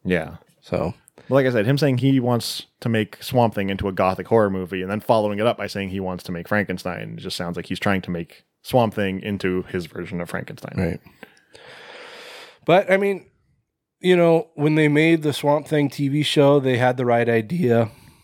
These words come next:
Speaker 2: sort of, in, you know, hiring James Wan to do it, because Swamp Thing is a very,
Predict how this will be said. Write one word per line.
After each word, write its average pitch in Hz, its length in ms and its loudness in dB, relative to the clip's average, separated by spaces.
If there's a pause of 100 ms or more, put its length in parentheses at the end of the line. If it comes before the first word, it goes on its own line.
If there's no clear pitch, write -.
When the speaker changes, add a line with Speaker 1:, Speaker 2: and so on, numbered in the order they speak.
(1120)
Speaker 2:
sort 117 380 4
of, - 260 0 (540)
in, 110 440 2
you 110 100 0
know, 95 100 2
hiring 104 720 2 (640)
James 110 320 2
Wan 104 440 6
to - 120 -6
do 95 280 0
it, 98 200 -4 (840)
because 101 520 -2
Swamp 104 420 0
Thing 104 300 -2
is 101 140 -4
a 98 80 -2
very, 92 460 -6